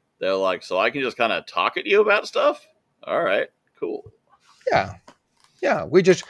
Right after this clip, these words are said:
Speaker 2: we just had do a nurturing, friendly call to see where they're at and how we can ser-, serve and support them and provide
Speaker 1: Mm-hmm.
Speaker 2: value.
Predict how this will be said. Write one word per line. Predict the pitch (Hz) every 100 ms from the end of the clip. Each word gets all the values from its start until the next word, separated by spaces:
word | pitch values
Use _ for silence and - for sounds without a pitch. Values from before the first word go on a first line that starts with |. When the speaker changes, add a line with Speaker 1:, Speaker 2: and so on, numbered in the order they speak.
| - -
Speaker 2:
we | - 202
just | 208 -
had | 180 160
do | 151 170
a | 147
nurturing, | 143 165 160 170 156
friendly | 170 143 151
call | - 131 131 131
to | 127
see | -
where | 127 135
they're | 139 123
at | 123 113
and | 110
how | 117 131
we | 120
can | 120 104
ser-, | - 131 123 -
serve | - 165 151
and | 147
support | - 120 107 -
them | 69 -
and | 107
provide | - 117 113 131
Speaker 1:
Mm-hmm. |
Speaker 2:
value. | 104 85 -